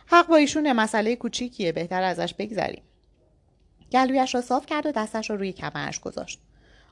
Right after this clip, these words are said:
«اون شب مواد هم مصرف کردی؟» «نه.» «حتی یه پاک از سیگار ماریجوانا؟» شامیک سرش را تکان داد و بعد یادش آمد که باید بلند صحبت کند. به سمت میکروفون خم شد و گفت:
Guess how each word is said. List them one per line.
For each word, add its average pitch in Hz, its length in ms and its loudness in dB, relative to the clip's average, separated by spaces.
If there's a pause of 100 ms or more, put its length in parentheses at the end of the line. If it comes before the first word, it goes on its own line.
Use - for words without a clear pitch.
«اون 208 80 0
شب 214 220 4
مواد 175 300 0
هم 180 120 -4
مصرف 165 360 -6
کردی؟» 269 520 -2 (840)
«نه.» 247 400 0 (640)
«حتی 180 260 0
یه 190 120 0
پاک 220 200 -2
از 220 120 0
سیگار 208 320 2
ماریجوانا؟» 233 760 -2 (800)
شامیک 285 320 2
سرش 208 300 -2
را 214 60 -4
تکان 180 300 -8
داد 262 220 -2
و 185 80 0
بعد 170 220 -4
یادش 185 340 -2
آمد 233 200 -6
که 226 80 -6
باید 175 260 -4
بلند 165 300 -2
صحبت 151 440 -10
کند. - 300 -6
به 185 60 -6
سمت 185 260 -8
میکروفون 170 420 -4
خم 170 200 -6
شد 220 200 -4
و 240 60 0
گفت: 247 260 0